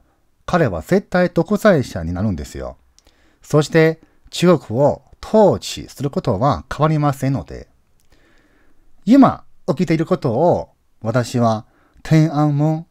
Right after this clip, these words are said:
の学生運動と一緒に考えてほしいと思います。千九百八十一年六月、中国には第十一回大会がありました。そこで共産党の歴史の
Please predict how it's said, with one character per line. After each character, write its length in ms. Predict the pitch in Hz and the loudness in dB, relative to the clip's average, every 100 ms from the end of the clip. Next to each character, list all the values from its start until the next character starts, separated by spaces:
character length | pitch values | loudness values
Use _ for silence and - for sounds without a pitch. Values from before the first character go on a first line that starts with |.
| - | 0
の 340 | 196 208 208 | 2 2 0
学 220 | - 113 | -6 -6
生 160 | 123 135 | -4 -2
運 260 | 117 165 165 | 0 0 0
動 160 | 165 | -2
と 220 | 160 180 | -2 -2
一 40 | 139 | -2
緒 180 | - 156 | -2 0
に 260 | 190 107 _ _ _ _ | 0 -2 _ _ _ _
考 280 | - 160 151 | -6 -4 -2
え 40 | 151 | -2
て 80 | 143 | -2
ほ 180 | 135 | -2
し 120 | 135 - | -4 -4
い 40 | |
と 100 | - | -10
思 120 | 69 | -12
い 80 | 62 | -12
ま 140 | 60 | -14
す。 220 | - - 64 _ _ _ _ _ - _ - _ _ _ _ _ | -16 -16 -18 _ _ _ _ _ -20 _ -20 _ _ _ _ _
千 300 | - 226 196 | 2 4 4
九 220 | - 170 | 2 0
百 380 | 127 104 - 76 | 0 -10 -10 -12
八 260 | - 143 | -6 -4
十 200 | 143 139 | -2 0
一 220 | 127 - 131 | 0 0 -2
年 180 | 104 65 | -2 -4
六 200 | 113 151 | -2 -2
月、 460 | 107 80 - - - _ _ _ _ _ _ - - | -2 -8 -12 -18 -20 _ _ _ _ _ _ -20 -14
中 260 | - 170 147 | -2 0 2
国 180 | 131 | 0
に 80 | 127 | 0
は 300 | 127 139 139 _ _ _ _ - | 2 2 0 _ _ _ _ 2
第 360 | 180 170 - | 4 2 -2
十 300 | - 160 160 160 | -4 0 2 0
一 280 | 120 - | -6 -6
回 260 | 151 98 - | -6 -6 -8
大 260 | - - 143 | -6 -2 -2
会 200 | - 143 | -2 -4
が 80 | 117 | -4
あ 40 | |
り 100 | 76 | -6
ま 160 | 73 73 | -10 -10
し 80 | |
た。 240 | - 69 - _ _ _ _ _ _ | -12 -16 -18 _ _ _ _ _ _
そ 200 | - 170 | -4 2
こ 120 | 196 | 4
で 380 | 190 190 113 - _ _ _ | 4 4 2 -4 _ _ _
共 300 | - - 185 | -4 2 4
産 300 | 180 175 170 | 4 0 0
党 140 | - 180 | -2 -2
の 100 | 165 | 0
歴 240 | 131 185 | -2 -2
史 160 | 170 135 | -2 -2
の 260 | 110 90 | -4 -6